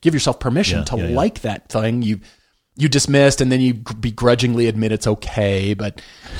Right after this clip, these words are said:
Speaker 1: you know, that's
Speaker 2: <laughs> Yeah.
Speaker 1: still for
Speaker 2: Yeah.
Speaker 1: other people to drive. It's not for me. But then when you're like, "Wow, I,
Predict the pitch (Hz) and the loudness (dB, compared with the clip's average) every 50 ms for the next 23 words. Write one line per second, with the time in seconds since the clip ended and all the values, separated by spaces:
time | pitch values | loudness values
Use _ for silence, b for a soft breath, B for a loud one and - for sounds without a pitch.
0 | B B - 110 110 98 90 85 85 87 87 104 113 151 143 - - - 165 151 | B B 0 2 2 2 2 2 2 2 4 4 6 6 6 4 6 6 8 8
1 | 135 120 - - 127 117 104 98 139 139 131 131 120 117 - 123 110 104 - 110 | 8 6 2 0 0 2 4 6 8 8 8 6 4 4 2 2 2 2 2 0
2 | 101 101 87 98 98 95 90 90 87 - 120 117 110 - - 101 98 101 110 120 | 0 0 0 2 2 2 2 0 -2 0 0 0 0 0 -4 -4 -2 0 0 0
3 | 113 95 87 87 90 90 - 110 - - 113 110 110 110 110 110 101 98 92 87 | 0 0 0 -2 -4 -4 -4 -4 -2 0 0 0 0 0 0 0 -2 -4 -6 -8
4 | - 87 - _ _ - - - 170 117 104 - 110 | -12 -20 -20 _ _ -12 -8 -6 -4 -4 -4 -6 -8